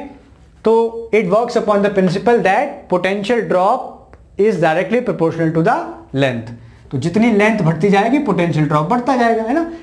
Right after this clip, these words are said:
Length बढ़ती है तो resistance बढ़ता है, आर बढ़ता है, और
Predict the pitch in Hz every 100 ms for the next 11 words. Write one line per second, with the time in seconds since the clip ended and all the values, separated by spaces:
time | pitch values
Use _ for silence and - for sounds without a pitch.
0 | - 131 170 269 254 214 202 202 185 147
1 | 143 151 233 254 233 220 - 208 208 -
2 | 214 247 226 196 208 208 - - -